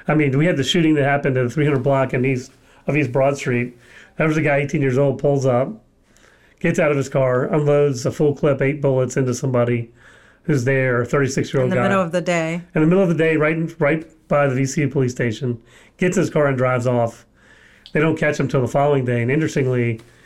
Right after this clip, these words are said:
Speaker 1: initially they didn't charge him with murder, even though there's a video that shows everything that happened, because I know some businesses in that stretch who saw the, saw the video.
Speaker 2: Right.
Speaker 1: Um,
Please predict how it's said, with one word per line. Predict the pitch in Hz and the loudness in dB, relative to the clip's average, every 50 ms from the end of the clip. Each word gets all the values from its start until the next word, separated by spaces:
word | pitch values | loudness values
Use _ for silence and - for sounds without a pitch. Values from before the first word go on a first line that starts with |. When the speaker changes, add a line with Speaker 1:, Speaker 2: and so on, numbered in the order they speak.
| - - _ - | -20 -16 _ -2
Speaker 1:
initially | - 160 165 170 165 | -2 0 0 0 0
they | 147 147 147 | 0 2 2
didn't | 147 139 127 127 | 0 0 -2 -2
charge | - 143 139 127 131 | 0 0 0 0 0
him | 123 | -2
with | 117 110 | -2 -2
murder, | 113 127 127 139 127 113 110 110 | -2 0 0 0 0 0 -2 -2
even | 120 123 131 | -2 -2 -2
though | 127 127 | -2 0
there's | 120 123 120 110 | 0 0 -2 -2
a | 110 | -2
video | 104 127 135 131 127 123 110 107 104 104 104 - _ _ - - _ _ | -2 0 0 0 0 0 0 0 -2 -4 -6 -10 _ _ -20 -20 _ _
that | - - 127 | -6 -4 -2
shows | - - 160 156 151 147 139 127 120 123 - - - | 0 0 2 2 2 2 2 0 -2 -6 -10 -8 -4
everything | - 143 135 131 123 127 120 | -2 -2 0 0 0 0 0
that | 120 110 | 0 0
happened, | 117 113 113 - 127 151 165 - - _ _ - - - - - | 0 0 -2 -2 -4 -6 -6 -8 -12 _ _ -20 -20 -20 -20 -18
because | _ - 165 139 | _ -4 -2 0
I | 131 127 | 0 0
know | 127 143 139 | 0 0 0
some | 139 - 131 120 | -2 -2 -4 -4
businesses | 120 139 143 135 127 120 139 123 | 0 0 0 0 0 0 -2 -2
in | 120 120 123 | 0 0 0
that | 127 135 139 - - | 0 -2 -2 -4 -6
stretch | - - - 139 123 123 - - - - _ _ _ _ _ _ _ _ _ - | -8 -4 -2 -2 -2 0 -2 -6 -8 -8 _ _ _ _ _ _ _ _ _ -4
who | 170 | -4
saw | 143 - 160 139 143 | -2 0 2 2 2
the, | 139 139 139 - - | 0 -2 -6 -8 -6
saw | - 156 147 147 | -2 0 2 2
the | 123 113 | 0 0
video. | 117 113 110 113 117 139 202 208 - _ _ - | -2 -2 -2 -2 -2 -4 -6 -8 -10 _ _ -12
Speaker 2:
Right. | 180 170 170 160 160 160 156 151 - - _ _ _ _ _ _ _ _ _ _ - | -8 -8 -6 -6 -6 -8 -8 -10 -14 -16 _ _ _ _ _ _ _ _ _ _ -2
Speaker 1:
Um, | 175 156 147 135 147 190 233 - | 0 0 0 0 -2 -4 -10 -14